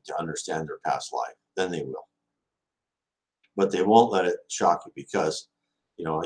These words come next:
you read so much about people wanting past life regression, right? They wanna see if they were a king or a queen or someone famous. And I am always thinking, after what I've read in Spiritism, is you don't want that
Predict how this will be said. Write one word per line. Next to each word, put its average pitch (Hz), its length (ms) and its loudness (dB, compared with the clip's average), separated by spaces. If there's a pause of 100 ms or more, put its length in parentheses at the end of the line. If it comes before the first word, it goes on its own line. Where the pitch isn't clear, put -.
you 101 200 2
read 131 200 4
so 113 140 0
much 101 240 4
about 82 300 -2
people 95 280 -2
wanting 82 380 -6 (400)
past 98 400 2
life 82 380 2
regression, 76 680 -6
right? 69 220 -8
They 80 120 -6
wanna 90 220 0
see - 160 -4
if 87 100 -6
they 82 100 -4
were 80 200 0
a - 100 -6
king 110 560 4
or 90 160 -2
a 85 60 -14
queen 110 680 2 (840)
or - 60 -6
someone 117 340 4
famous. 107 720 2 (560)
And 104 420 4 (160)
I 117 200 10
am 123 140 6
always 120 380 8
thinking, 113 280 2
after 101 280 2
what 104 160 6
I've 98 120 4
read 104 160 2
in - 60 -8
Spiritism, 117 500 -2
is 87 220 -4
you 123 160 0
don't 139 240 8
want 139 300 6
that - 220 -8